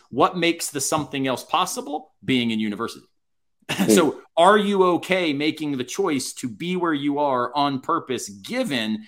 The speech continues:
Speaker 1: how it is you're trying to narrate where you wanna be, where you wanna go,
Speaker 2: Mm.
Speaker 1: how you wanna become? And for me, both of them are trying to overcome the tragedy of viewing finitude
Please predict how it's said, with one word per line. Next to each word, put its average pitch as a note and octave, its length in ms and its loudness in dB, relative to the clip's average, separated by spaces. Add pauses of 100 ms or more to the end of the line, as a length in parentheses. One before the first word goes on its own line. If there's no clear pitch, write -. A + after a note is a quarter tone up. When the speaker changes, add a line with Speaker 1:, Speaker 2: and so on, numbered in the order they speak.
(140)
Speaker 1:
how E3+ 420 4
it D3 80 0
is C#3+ 220 0
you're C#3 80 -4
trying C3 360 -2
to B2 120 -8
narrate A#2+ 580 -2
where A2+ 120 -8
you G#2+ 180 -6
wanna G2+ 200 -6
be, E2+ 180 -10 (120)
where G#2+ 140 -8
you A2 120 -2
wanna G2+ 200 -8
go, E2 140 -12
Speaker 2:
Mm. F#2+ 240 -2
Speaker 1:
how G#2+ 100 0
you A2 180 -4
wanna G2+ 160 -8
become? E2+ 360 -14 (580)
And C3+ 220 2
for C#3+ 140 -2
me, F#3 320 2
both E3 420 4
of B2 180 -2
them A#2+ 300 -2
are A#2 180 -2
trying A2+ 380 -4
to A2 440 -4 (300)
overcome D3+ 800 4
the G#2+ 80 -4
tragedy C#3 960 0 (760)
of A2+ 540 2 (300)
viewing D3+ 680 -2
finitude A#2 1080 -2